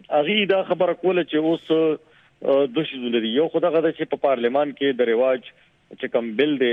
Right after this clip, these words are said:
هغه په پارلمان کې د سټینډینګ کمیټې سره دی. د هغې په خیال کې تقریباً میاشت دوه کې به کېدی شي دا، م، آ،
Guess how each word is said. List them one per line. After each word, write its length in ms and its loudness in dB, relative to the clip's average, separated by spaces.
هغه 240 0
په 120 -4
پارلمان 560 0
کې 120 -6
د 80 -4
سټینډینګ 480 -2
کمیټې 420 -2
سره 140 -4
دی. 140 0
د 60 2
هغې 180 0
په 40 0
خیال 240 -2
کې 120 -8
تقریباً 380 -4
میاشت 380 0
دوه 80 0
کې 140 -2
به 140 2
کېدی 360 -4
شي 80 -8
دا، 180 2
م، 640 -12
آ، 420 -4